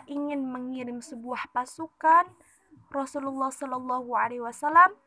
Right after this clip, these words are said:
selalu mengirimkannya pada awal waktu pagi hari. Dengan demikian memulai sebuah pekerjaan dan mencari kebutuhan dunia di pagi hari merupakan sunnah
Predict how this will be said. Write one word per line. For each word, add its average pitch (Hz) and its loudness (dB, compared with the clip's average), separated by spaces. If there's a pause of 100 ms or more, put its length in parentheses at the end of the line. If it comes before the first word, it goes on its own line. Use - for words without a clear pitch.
(280)
selalu 294 0
mengirimkannya 262 -4
pada 254 2
awal 269 2
waktu 254 -4
pagi 240 -10
hari. 277 -12 (1040)
Dengan 269 -2
demikian 269 -2
memulai 247 -4
sebuah 226 -8
pekerjaan 214 2
dan 226 -6
mencari 214 -8
kebutuhan 214 -10
dunia 320 -2
di 240 -4
pagi 208 -6
hari 277 4 (480)
merupakan 262 2
sunnah 233 -2